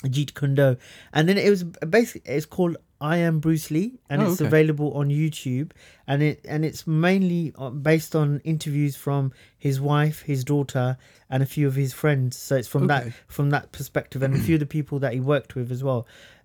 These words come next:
Speaker 1: And just, just showing the impact he had. He was only, he passed away at thirty-two,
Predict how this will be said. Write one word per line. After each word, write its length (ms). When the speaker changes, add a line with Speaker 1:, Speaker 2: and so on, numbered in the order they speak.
Speaker 1:
And 500
just, 440
just 240
showing 480
the 220
impact 420
he 100
had. 320
He 160
was 100
only, 320
he 240
passed 320
away 440
at 240
thirty-two, 500